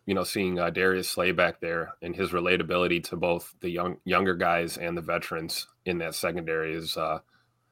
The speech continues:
something pretty cool too, I think. Uh, coming to a Green Bay team, possibly, you know, we'll see if he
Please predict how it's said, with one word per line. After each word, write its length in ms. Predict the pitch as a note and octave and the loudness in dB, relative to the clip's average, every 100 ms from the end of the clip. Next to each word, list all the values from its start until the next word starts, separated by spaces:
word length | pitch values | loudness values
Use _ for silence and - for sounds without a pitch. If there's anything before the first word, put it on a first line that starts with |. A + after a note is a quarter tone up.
| - | 0
something 340 | - A2+ G2+ | 4 6 4
pretty 220 | F2+ G2 | 4 2
cool 260 | E2+ G2 F2 | 2 2 2
too, 260 | - F#2 D#2 - | 2 0 0 -6
I 80 | D#2+ | -8
think. 360 | - E2 D#2+ - | -6 -8 -8 -6
Uh, 240 | E2 D#2 | -2 -2
coming 260 | - G2+ F2+ | 2 2 2
to 160 | - F2+ | 2 2
a 60 | |
Green 300 | E2 F#2 F2+ | 2 2 4
Bay 160 | F2+ F2+ | 4 2
team, 280 | - F2 E2+ | 2 -4 -2
possibly, 720 | - F2 - F#2 E2 E2+ E2+ | 4 4 4 -2 0 -2 -2
you 100 | - | -2
know, 120 | E2+ E2+ | -2 0
we'll 160 | F2 | -2
see 280 | - F2 F2 | 0 0 0
if 120 | F2 | 0
he 260 | F2+ E2+ | -2 -4